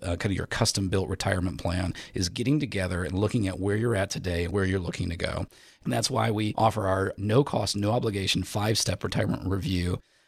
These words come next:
because we want people to have the opportunity to sit down with us and talk through their situation and, and help them see if they're on track.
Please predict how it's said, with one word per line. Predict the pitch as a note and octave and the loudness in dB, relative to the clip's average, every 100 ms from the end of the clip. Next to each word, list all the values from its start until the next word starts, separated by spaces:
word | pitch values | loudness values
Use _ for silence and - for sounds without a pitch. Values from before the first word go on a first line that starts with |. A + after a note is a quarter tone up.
| - | -6
because | G#2 A2 F#2+ | 0 0 0
we | B2 | 0
want | - A#2+ | 0 0
people | A#2 G2+ | -2 0
to | |
have | F#2+ F2+ | 0 0
the | F#2 | 0
opportunity | F#2+ F#2 - G#2 | 0 -2 -2 0
to | F2 | 2
sit | - - | 0 0
down | G2 G2+ G#2+ | -2 0 0
with | F2+ F#2 | 0 -2
us | F2 F2 - - - - | -4 0 -2 -2 -12 -2
and | G2+ | -2
talk | F2+ - C3+ | 0 0 0
through | - D#3 | 0 0
their | C3 | 0
situation | G#2+ - B2 C3+ - - F2 | 0 0 2 2 0 -2 -4
and, | - - | -4 -2
and | G2 | 0
help | G#2+ - | 0 0
them | G#2+ | -2
see | - B2 | 0 2
if | A2+ | 0
they're | F#2+ F#2 | 0 -2
on | F2+ | -4
track. | F#2 G2 F2+ - | -4 -2 -2 -4